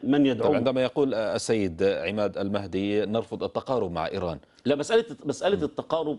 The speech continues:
Speaker 1: والعلاقات ال-، ال-، الدبلوماسية، آه، مسألة أخرى خارج إطار. يعني أنا لم أسمع أن ال-، يعني حد على مستوى المسؤولية في إيران قال: "هنعمل مساعدات" أو نقول كلام من ده. وأنا بقول لحضرتك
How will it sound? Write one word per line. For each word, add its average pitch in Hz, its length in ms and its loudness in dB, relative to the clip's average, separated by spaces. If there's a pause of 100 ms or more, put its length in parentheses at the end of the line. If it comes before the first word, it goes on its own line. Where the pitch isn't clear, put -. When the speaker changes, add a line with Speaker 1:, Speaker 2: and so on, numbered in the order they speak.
(120)
Speaker 1:
والعلاقات 110 640 -2
ال-، 101 220 -6
ال-، 98 380 -10
الدبلوماسية، 104 840 -2 (600)
آه، 117 140 2
مسألة 143 480 2
أخرى 139 360 -2 (120)
خارج 135 380 0
إطار. 123 260 0 (220)
يعني 147 200 0
أنا 220 100 4
لم 156 220 2
أسمع 151 420 0
أن 151 160 6
ال-، 120 1080 0 (140)
يعني 104 240 -4
حد 131 280 -4
على 113 160 -4
مستوى 120 440 0
المسؤولية 120 560 0
في 127 280 -2
إيران 127 260 0
قال: 139 220 -2
"هنعمل 127 320 -2
مساعدات" 117 560 -2
أو 120 180 0
نقول 117 180 -2
كلام 117 340 -2
من 104 140 -2
ده. 92 80 -14 (560)
وأنا 139 400 4
بقول 175 180 -2
لحضرتك 165 500 -2